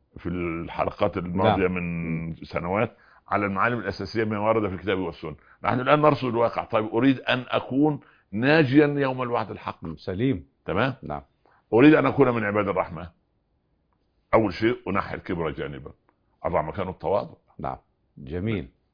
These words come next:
Speaker 1: بحيث أنه سبحان الله يعني ه-، هذا ال-، ال-، ال-، يعني هارون الرشيد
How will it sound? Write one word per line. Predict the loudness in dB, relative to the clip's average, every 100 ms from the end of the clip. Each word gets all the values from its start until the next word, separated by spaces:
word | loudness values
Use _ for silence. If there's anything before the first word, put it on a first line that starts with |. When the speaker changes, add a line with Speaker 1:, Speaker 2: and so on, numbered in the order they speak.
| -16
Speaker 1:
بحيث | -10 -6
أنه | -6 -8
سبحان | -12 -4 -2 0
الله | 2 2 0 _ _
يعني | -4 -4 -6 -12 -20 _ -16
ه-، | -14 -6
هذا | 0 0 0
ال-، | -6 -10
ال-، | -12 -10 -12
ال-، | -10 -8 -8 -6
يعني | -6 -6 -10
هارون | -8 -2 -2 -2
الرشيد | -4 -4 -8